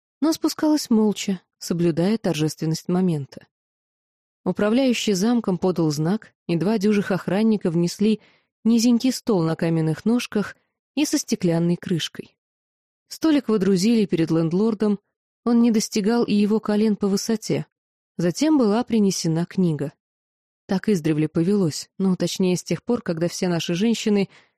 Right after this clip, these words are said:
ринулись образовываться. Так вот, с правой стороны от лорда ставилась книга,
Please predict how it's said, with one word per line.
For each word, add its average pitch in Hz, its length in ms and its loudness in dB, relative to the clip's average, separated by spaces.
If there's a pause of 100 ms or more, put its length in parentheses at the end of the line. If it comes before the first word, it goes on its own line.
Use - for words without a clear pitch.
(120)
ринулись 247 480 2
образовываться. 180 880 -2 (720)
Так - 160 -6
вот, 160 300 -2 (100)
с - 140 -20
правой 196 380 0
стороны 165 380 -2
от 160 120 -6
лорда 202 320 0
ставилась 143 560 -2
книга, 165 460 -2